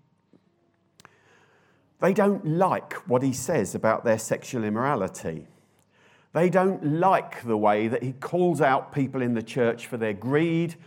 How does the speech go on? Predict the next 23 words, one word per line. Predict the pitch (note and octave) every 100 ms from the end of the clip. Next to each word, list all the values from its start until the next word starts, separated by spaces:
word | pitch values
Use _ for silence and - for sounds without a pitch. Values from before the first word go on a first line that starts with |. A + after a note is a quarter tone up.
| - -
or | A#2
their | A2 G#2
idolatry | G#2 G2+ D3+ C#3+ - - C3+
or |
their | B2 A#2+
bad | B2+ B2 A2
behaviour. | B2 - D3+ A#2 F#2 D2 A1+ - _ - - - - -
And | D#3+
they | F3+
don't | F3+ F3 A3+ G3+ -
like | D3 F3 -
the | C#3+
fact | C#3+ - B2+ - - -
that | D#3+ C#3+
he | E3+ F3
just | - G#3 A3 -
is | F#3+ D#3+
not | C3+ F#3 -
like | D3+ D#3 D3+
the | C3
people | - F3+ F3+ - G#2
they | A#2 D#3 E3
regard | D3+ G#2+ F2+ F2 F#2+